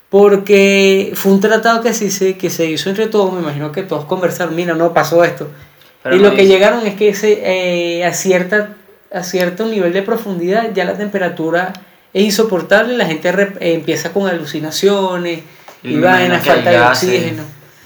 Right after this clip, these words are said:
Speaker 2: gases y sustancias raras debajo de la tierra.
Speaker 1: Exacto.
Speaker 2: El montón, me imagino que el montón de mierda de las cañerías.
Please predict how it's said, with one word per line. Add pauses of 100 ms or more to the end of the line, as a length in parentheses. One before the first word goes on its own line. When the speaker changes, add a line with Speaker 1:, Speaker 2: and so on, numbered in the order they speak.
(140)
Speaker 2:
gases
y
sustancias
raras
debajo
de
la
tierra.
Speaker 1:
Exacto. (640)
Speaker 2:
El
montón,
me
imagino
que
el
montón
de
mierda
de
las
cañerías.